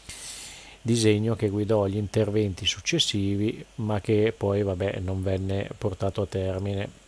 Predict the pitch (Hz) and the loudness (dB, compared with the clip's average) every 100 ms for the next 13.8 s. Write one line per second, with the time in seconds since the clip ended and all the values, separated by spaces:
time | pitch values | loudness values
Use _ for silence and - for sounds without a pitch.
0 | - - - - - - 104 - 92 117 | -20 -20 -18 -18 -20 -4 -2 0 2 2
1 | - - - 101 104 101 101 101 90 - | 2 -4 -4 0 0 0 -2 -2 -4 -4
2 | 101 101 101 104 107 95 95 95 98 101 | -4 -2 -2 -2 -4 -4 -2 -4 -4 -4
3 | 92 - 95 104 95 104 92 90 90 98 | -4 -2 -4 -4 -2 -2 0 -2 -4 -6
4 | 92 - 95 95 127 202 - - - - | -4 -2 -2 0 0 -2 -12 -20 -20 -18
5 | - - - - - - - 113 101 - | -18 -18 -18 -20 -20 2 6 8 6 0
6 | 156 131 117 117 120 117 - 123 117 107 | -6 2 4 4 4 4 4 4 4 2
7 | 101 104 104 101 101 98 98 98 98 98 | 2 0 2 2 2 0 0 0 0 0
8 | 107 - 143 - 107 104 95 123 127 - | 2 4 4 6 4 4 2 4 4 2
9 | 110 104 101 101 98 98 95 113 104 110 | 0 0 2 0 0 0 0 0 0 0
10 | 120 123 101 87 90 87 95 - - 90 | 0 -2 -2 -4 -4 -4 -6 -8 -6 -6
11 | - 92 90 90 92 - 104 104 123 - | -6 -4 -4 -4 -4 -2 -2 -2 -2 -4
12 | 92 95 92 90 92 - 107 101 92 - | -2 -2 -2 -2 -2 -2 0 2 0 2
13 | 101 98 95 95 - 95 95 98 | 0 2 0 -2 0 0 0 -2